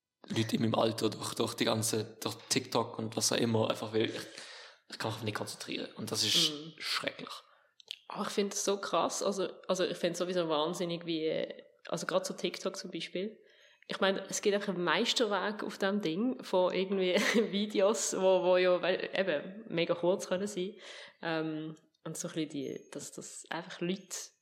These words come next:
Speaker 2: machen und auch die Chance haben, quasi mit dieser Plattform das irgendwie zu verbreiten. Das ist, ich find das mega, ähm, ja, beeindruckend, dass
Speaker 1: Mhm.
Speaker 2: einfach so im Alltag so, ja, hey, ich mach jetzt ein funny Video und es ist irgendwie mega gut, obwohl,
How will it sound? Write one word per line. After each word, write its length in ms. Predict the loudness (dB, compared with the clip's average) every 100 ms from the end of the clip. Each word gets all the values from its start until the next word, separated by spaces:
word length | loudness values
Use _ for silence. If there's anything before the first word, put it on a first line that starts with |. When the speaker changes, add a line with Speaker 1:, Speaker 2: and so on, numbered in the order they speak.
| _ _
Speaker 2:
machen 520 | -4 -2 -2 -2 -2 -2 -4 -6
und 300 | -6 -4 -8 -14 -20 _
auch 120 | 2 2
die 80 | 2
Chance 340 | 0 0 0
haben, 120 | -2
quasi 420 | -2 -2 -2 -6 -8 -14 _ _ -20 -14
mit 240 | -10 -4
dieser 140 | -2 -2
Plattform 420 | -2 -4 -4 -8
das 180 | -8 -14
irgendwie 220 | -12 -12 -12
zu 140 | -12
verbreiten. 240 | 0 2 4
Das 80 | 2
ist, 60 |
ich 200 | 2 -2
find 180 | -4 -6
das 100 | -2
mega, 260 | -2 -2 -4 -8 -14 -12 -12 -14 -18 _ _ _ _ -10
ähm, 540 | -8 -8 -10 -10 -14 _ _ _ _ _ _ _ _
ja, 280 | -2 0 2
beeindruckend, 920 | 2 2 2 2 2 2 0 -2 -8 -4
dass 180 | 0 2
Speaker 1:
Mhm. 40 |
Speaker 2:
einfach 120 | 2
so 100 | 2
im 100 | 2
Alltag 360 | 2 2 2 0
so, 100 | 0
ja, 160 | 0 0 -2
hey, 180 | 0 0
ich 120 | 0
mach 140 | -2 -2
jetzt 180 | -2 -2
ein 100 | -2
funny 440 | -2 0 0 0
Video 480 | -2 -2 0 2 0
und 280 | 0 -2 -4
es 100 | -4
ist 120 | -2
irgendwie 180 | -2 -2
mega 200 | 0 0
gut, 400 | 2 0 0 -2
obwohl, 540 | -2 0 0 0 -4